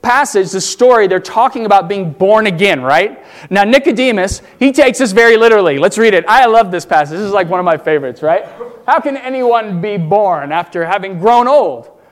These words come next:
Can one enter a second time into the mother's womb and be born?"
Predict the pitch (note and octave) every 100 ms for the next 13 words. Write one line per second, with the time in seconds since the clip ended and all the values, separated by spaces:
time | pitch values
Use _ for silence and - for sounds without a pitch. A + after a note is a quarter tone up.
0 | _ C4+ D4 D#4+ F4 C#4 C4+ B3 A#3+ A3+
1 | - _ - - A3+ G#3+ A3+ - G3+ G3+
2 | G#3 G3+ F#3+ F3 E3+ - F3+ F#3+ D#3 D3+
3 | E3+ F#3+ C#3+ D#3+ D3+ C#3 D3 F3+ A3+